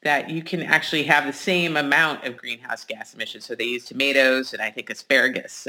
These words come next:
uh, as examples of, of, uh, similar greenhouse gas emissions. So if you're gonna grow, grow things, you might wanna choose the things that are gonna, you know, provide good, healthy produce, but also are gonna have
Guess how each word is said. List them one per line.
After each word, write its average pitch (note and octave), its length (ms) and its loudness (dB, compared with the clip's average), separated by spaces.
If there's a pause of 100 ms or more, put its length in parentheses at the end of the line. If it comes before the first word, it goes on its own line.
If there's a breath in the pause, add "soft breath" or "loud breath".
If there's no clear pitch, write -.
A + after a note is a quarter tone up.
uh, G#2+ 300 0
as A2 320 -4
examples A#2+ 680 -2 (100)
of, G#2+ 280 0 (560 loud breath)
of, G#2 340 2 (400)
uh, G2 280 0
similar F#3 420 4
greenhouse B2+ 360 0
gas - 240 0
emissions. A#2+ 300 -2
So C3 60 2
if A#2 80 0
you're E3+ 100 4
gonna E3+ 180 4
grow, D#3+ 460 2 (100)
grow D#3 240 0
things, B2 440 -6
you B2 40 -8
might C#3+ 200 0
wanna B2+ 160 -2
choose G3+ 320 -4
the D#3+ 60 -6
things C3+ 260 -6
that A#2+ 120 2
are A#2 280 -2 (320)
gonna, A#2 300 0 (500)
you D#3+ 80 -2
know, A2+ 120 -2
provide A#2 500 -2
good, A#2 340 2 (120)
healthy A#2 300 -2
produce, D#3 480 2
but - 160 2
also A2+ 460 2 (260 loud breath)
are - 60 0
gonna A2 180 0
have G#2 380 2